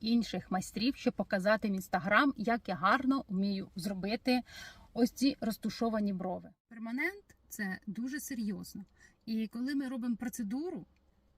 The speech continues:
ми повинні перше спілкуватися з клієнтом, показувати йому дзеркало. Рішення приймає клієнт. Краще зробити завжди корекцію, дати перманенту зажити, дати клієнтки з ними походити. Це йде через спілкування з клієнтом.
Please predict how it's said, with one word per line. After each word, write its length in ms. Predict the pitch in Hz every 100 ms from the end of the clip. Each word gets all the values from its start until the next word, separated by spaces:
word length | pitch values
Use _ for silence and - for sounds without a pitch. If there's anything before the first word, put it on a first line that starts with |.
| -
ми 160 | 214 220
повинні 520 | 233 226 285 285 - _ _
перше 300 | 226 226 269
спілкуватися 720 | - 202 208 202 220 233 -
з 80 | 214
клієнтом, 520 | - 214 220 196 180
показувати 600 | 165 190 233 254 233 226 233
йому 160 | 220
дзеркало. 600 | 190 185 185 - 233 247 294 _ - _
Рішення 480 | - 277 - 262 226
приймає 840 | 214 220 208 202 196 180 190 180 240 -
клієнт. 560 | 226 202 202 180 - _ _ _
Краще 400 | - 285 330 277
зробити 420 | 240 214 247 294
завжди 300 | 214 208 196
корекцію, 800 | 233 220 196 190 - 185 175 180 -
дати 380 | 196 226 262 233
перманенту 600 | 226 202 202 214 240 240
зажити, 580 | 226 196 185 175 - 180 - - - - _ -
дати 240 | 214 226
клієнтки 460 | 254 240 240 247 254
з 40 |
ними 180 | 220 240
походити. 760 | 214 214 - 185 185 175 - - _ _
Це 260 | - 262 294
йде 180 | 254 214
через 260 | 233 226
спілкування 580 | - 226 208 208 214 190
з 60 | -
клієнтом. 600 | 185 180 180 180 196